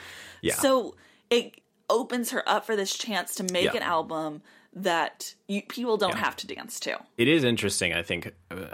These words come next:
Speaker 1: writing an album from a perspective of, like, I have to tour this now.
Speaker 2: Yeah.
Speaker 1: Like, whatever I write here, I now have to, <laughs>
Speaker 2: Right.
Speaker 1: like,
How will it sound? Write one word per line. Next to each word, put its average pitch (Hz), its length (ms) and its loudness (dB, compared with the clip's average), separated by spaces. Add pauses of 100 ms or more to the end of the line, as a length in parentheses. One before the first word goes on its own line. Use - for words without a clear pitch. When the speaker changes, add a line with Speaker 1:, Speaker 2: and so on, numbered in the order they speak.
(180)
Speaker 1:
writing 92 420 4
an 90 100 0
album 92 360 -2
from 87 200 -2
a 87 80 0
perspective 92 600 -4
of, 85 160 -4
like, 78 200 -4
I 101 120 6
have 113 220 4
to 98 80 -4
tour 92 240 2
this 82 220 0
now. - 280 -4
Speaker 2:
Yeah. 175 200 4
Speaker 1:
Like, 151 120 -4
whatever 98 320 4
I 107 80 6
write 104 240 6
here, 82 180 0
I 82 120 4
now 82 180 2
have - 240 0
to, - 80 -2
<laughs> - 240 2
Speaker 2:
Right. 170 120 4
Speaker 1:
like, - 240 2